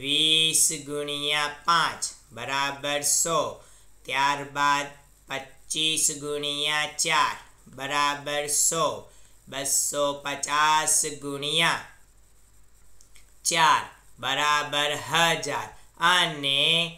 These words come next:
બસો પચાસ, એકસો પચીસ ગુણ્યા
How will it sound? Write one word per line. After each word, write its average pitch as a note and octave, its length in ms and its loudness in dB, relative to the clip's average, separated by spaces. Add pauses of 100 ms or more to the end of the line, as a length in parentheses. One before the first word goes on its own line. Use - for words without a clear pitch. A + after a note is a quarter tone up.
(1300)
બસો B2 360 -2
પચાસ, D#3 600 2 (440)
એકસો C#3+ 380 2 (180)
પચીસ D#3+ 640 0 (140)
ગુણ્યા C#3+ 680 -4